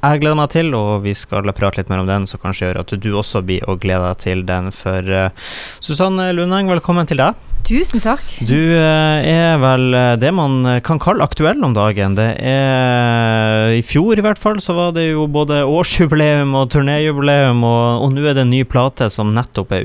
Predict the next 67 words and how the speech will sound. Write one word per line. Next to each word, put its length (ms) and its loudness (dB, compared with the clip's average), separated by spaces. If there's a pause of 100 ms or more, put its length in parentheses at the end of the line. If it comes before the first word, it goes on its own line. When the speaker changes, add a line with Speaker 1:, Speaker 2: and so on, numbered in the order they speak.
Speaker 1:
ute 240 -4
på 300 -2
vei. 260 0 (440)
Eh, 300 0
jeg 100 -4
kan, 140 -6
kan 180 -2
begynne 220 0
med 20 2
det, 420 2
fordi 200 -2
at 120 -4
jeg 260 -2
sp-, 260 -4
sier 220 0
innledningsvis 560 -2
at 80 -4
det 100 -2
er 40 -2
så 160 -2
mye 320 -2
forskjellig 640 -2
type 220 -2 (100)
musikk, 380 -4
og 100 -2
vi 80 -2
har 100 0
så 120 -8
mye 120 -2
forskjellig 320 0
å 60 -2
by 160 0
på 180 -2
her 220 -2
i 40 -6
Bodø, 220 -2
og 60 -4
spesielt 300 -6
Stormen. 420 -2
Så, 200 -4 (380)
så, 200 -4 (260)
sånn 280 -2
kort 220 -6
fortalt, 400 0
det 120 0
er 20 -2
så, 300 -4
selvfølgelig 300 -4
mange 220 0
som 240 -2
vet 200 -2
det 100 -4
fra 100 -4
før, 260 -2
men 380 -2
til 160 -2
de 180 2
som 220 -2
ikke 260 -4
vet 180 0
det, 120 -4
hva, 160 -4
hva 60 -14
er 140 -2
det 40 -6
slags 220 -6
musikk 320 -4